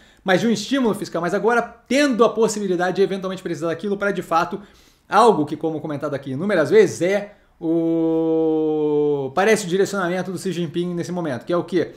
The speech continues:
A questão geopolítica conflituosa, é, entre nações com interesses geopolíticos e não propriamente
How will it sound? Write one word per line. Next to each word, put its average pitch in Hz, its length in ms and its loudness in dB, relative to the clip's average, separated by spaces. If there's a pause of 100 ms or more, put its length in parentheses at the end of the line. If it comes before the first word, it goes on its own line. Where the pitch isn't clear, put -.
(320)
A 143 60 -6
questão 208 500 -2 (180)
geopolítica 214 840 0
conflituosa, 202 1120 -2 (220)
é, 160 880 0
entre 226 400 2
nações 190 600 -4
com 185 540 0
interesses 180 680 2
geopolíticos 185 880 0
e 214 40 -2
não 220 380 2
propriamente 165 760 -4